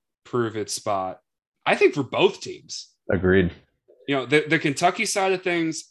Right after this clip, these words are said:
Speaker 1: that's obvious. You have a chance to prove that you are taking another step up in tiers in the S E C.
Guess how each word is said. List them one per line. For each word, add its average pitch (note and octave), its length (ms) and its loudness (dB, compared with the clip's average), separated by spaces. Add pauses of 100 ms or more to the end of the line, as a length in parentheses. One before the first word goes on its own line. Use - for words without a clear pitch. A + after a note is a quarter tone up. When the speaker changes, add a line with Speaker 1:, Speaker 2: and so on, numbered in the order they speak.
Speaker 1:
that's C3+ 320 0
obvious. G#2 720 -4 (760)
You B2+ 180 -2
have C#3+ 140 2
a B2+ 40 0
chance E3+ 540 0
to - 100 -8
prove C#3 580 0
that A#2 200 -6
you C3 260 0
are A2+ 460 0 (300)
taking D3+ 400 -2
another B2+ 540 -2
step C3 360 -2
up A#2+ 180 0
in A#2 100 -8
tiers G#2+ 420 -4
in A2+ 140 -10
the A2+ 140 -4
S G#2+ 200 -6
E G#2+ 80 -8
C. G2+ 440 -8